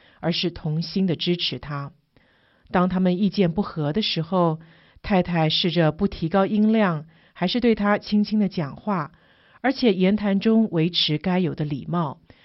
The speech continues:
也很注意去倾听丈夫的想法。这段时间，太太心里并没有爱的感觉，但是她用意志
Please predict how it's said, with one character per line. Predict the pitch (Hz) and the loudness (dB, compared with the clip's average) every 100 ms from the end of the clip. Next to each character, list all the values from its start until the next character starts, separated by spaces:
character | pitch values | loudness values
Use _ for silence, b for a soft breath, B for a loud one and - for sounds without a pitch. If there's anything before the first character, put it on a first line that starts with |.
| b | b
也 | 208 | -2
很 | 247 214 151 | 0 0 -2
注 | 139 240 214 | -2 -2 0
意 | 202 180 160 B B | 0 0 -2 B B
去 | - 196 175 | -6 -2 0
倾 | - 196 | 0 0
听 | 196 196 190 | 0 0 0
丈 | 202 170 | 0 -2
夫 | 160 | -4
的 | 165 | -6
想 | 160 151 135 156 | -6 -6 -8 -8
法。 | - 135 - _ _ _ _ _ _ _ _ _ _ _ _ _ _ _ _ _ _ _ | -8 -10 -12 _ _ _ _ _ _ _ _ _ _ _ _ _ _ _ _ _ _ _
这 | - | 0
段 | 277 254 | 2 2
时 | - 196 | 2 -2
间， | 233 233 233 | 2 4 2
太 | 233 220 | 2 0
太 | 214 175 | 2 -2
心 | - 220 226 | -2 0 2
里 | 175 | 2
并 | 156 196 | 0 0
没 | 175 | 2
有 | 160 | 0
爱 | - 190 | 0 -2
的 | 180 | -2
感 | 170 147 143 | -4 -6 -6
觉， | 160 151 156 160 _ b b b b b | -6 -6 -6 -8 _ b b b b b
但 | 311 | 0
是 | 294 302 | 0 0
她 | 247 285 | 0 0
用 | 262 226 | 2 2
意 | 262 226 | 2 -2
志 | - 208 196 160 | -2 -2 0 -2